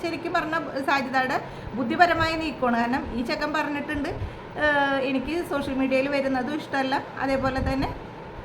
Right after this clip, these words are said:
സോഷ്യൽ മീഡിയയിൽ എൻ്റെ ഫോട്ടോ ഷെയർ ചെയ്യുന്നതും ഇഷ്ടമല്ല, ആരോട് പറയുന്നതും ഇഷ്ടമല്ല." ആ, ഇയാൾ വിചാരിച്ചിരുന്നത് ഇതൊരു സ്വകാര്യമായ ജീവിതമായിട്ട് മുന്നോട്ട് പോകാം, വേറൊരു പെൺകുട്ടീനെ വിവാഹം കഴിച്ചിട്ട്, ആ, ഇതൊരു,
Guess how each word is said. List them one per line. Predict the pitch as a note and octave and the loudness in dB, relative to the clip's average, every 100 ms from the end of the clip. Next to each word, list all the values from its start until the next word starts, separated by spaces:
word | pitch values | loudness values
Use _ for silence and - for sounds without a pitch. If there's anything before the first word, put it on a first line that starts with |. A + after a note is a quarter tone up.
| - - - A#3 | -12 -10 -6 -2
സോഷ്യൽ | C4 C4 B3+ | 0 0 -2
മീഡിയയിൽ | B3 B3+ C4+ | 0 2 2
എൻ്റെ | C4+ | 2
ഫോട്ടോ | C4+ C#4 C4 C#4 | 2 2 2 0
ഷെയർ | F#4 D4 | 0 2
ചെയ്യുന്നതും | C4 B3+ B3+ C4 | 2 2 0 -2
ഇഷ്ടമല്ല, | C4+ C4 C4 | -4 -2 2
ആരോട് | D4 A#3+ B3 C4 | 2 4 2 4
പറയുന്നതും | C4 A#3+ A#3+ C4 C4+ | 4 2 0 0 -2
ഇഷ്ടമല്ല." | D#4 C4+ B3+ C#4+ - - - - - - - | -2 -2 -2 -2 -6 -12 -12 -12 -12 -12 2
ആ, | C#4 C#4 | 4 4
ഇയാൾ | D4+ E4 F4+ | 4 4 4
വിചാരിച്ചിരുന്നത് | G4 F#4 F#4+ - F4+ E4+ E4+ F#4 C#5+ - - - - | 4 2 0 2 0 2 0 0 -4 -4 -6 -4 -2
ഇതൊരു | D#4 F4+ F4 | 2 2 4
സ്വകാര്യമായ | F4 E4 E4 D#4+ E4 E4 D#4 D#4+ D#4+ | 4 4 4 2 2 2 2 2 0
ജീവിതമായിട്ട് | C4 D#4 D4+ D4 D4 C#4+ C#4 C#4 | 0 0 0 0 2 0 0 0
മുന്നോട്ട് | D4+ C#4+ C4 A#3 | 0 0 0 0
പോകാം, | C4 C#4+ B3 D4+ - - - | 2 2 4 2 0 -10 -2
വേറൊരു | F4+ G#4+ A4+ G#4+ G4 | 2 4 4 4 4
പെൺകുട്ടീനെ | F4 D#4 D4 D4 D4 | 2 0 0 0 0
വിവാഹം | D#4 D4+ C#4 C4+ C4+ | 0 4 4 6 4
കഴിച്ചിട്ട്, | C4+ C#4 C#4 B3 F#4+ - - C#4+ | 4 2 0 -2 -2 -4 -6 -4
ആ, | C#4 C#4 C4+ C4+ C#4 | -2 0 0 -2 -2
ഇതൊരു, | E4+ F4 | 0 2